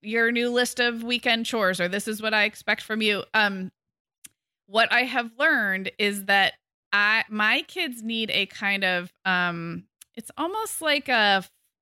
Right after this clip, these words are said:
period of flexibility when they are learning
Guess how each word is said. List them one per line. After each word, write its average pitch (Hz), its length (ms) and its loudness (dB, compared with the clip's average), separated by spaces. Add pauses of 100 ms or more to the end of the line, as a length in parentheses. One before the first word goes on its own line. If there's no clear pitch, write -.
(120)
period 359 340 0
of 302 100 -4
flexibility 196 1300 0 (280)
when 220 180 0
they 220 140 4
are 214 140 2
learning 226 680 0